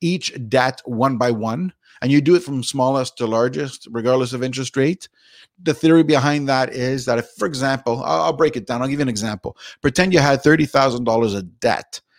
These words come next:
Now, pretend one credit card is five hundred, another credit card is a thousand, um, and then you have a line of credit with five thousand on it. Then you're also gonna have, the, the rest of it is your car payment,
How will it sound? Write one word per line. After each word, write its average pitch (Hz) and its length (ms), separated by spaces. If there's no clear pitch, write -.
Now, 127 140
pretend 147 360
one 170 160
credit 151 240
card 131 200
is 104 120
five 131 280
hundred, 113 440
another 147 240
credit 143 280
card 120 200
is 110 160
a 107 60
thousand, 117 720
um, 117 600
and 139 140
then 139 80
you 143 60
have 131 160
a 123 40
line 143 220
of 135 80
credit 123 260
with 107 140
five 123 300
thousand 110 380
on 110 200
it. 120 260
Then 156 340
you're 170 120
also 160 300
gonna 147 140
have, 139 260
the, - 100
the 147 100
rest 165 240
of 151 100
it 151 60
is 120 100
your 120 100
car 127 260
payment, 90 500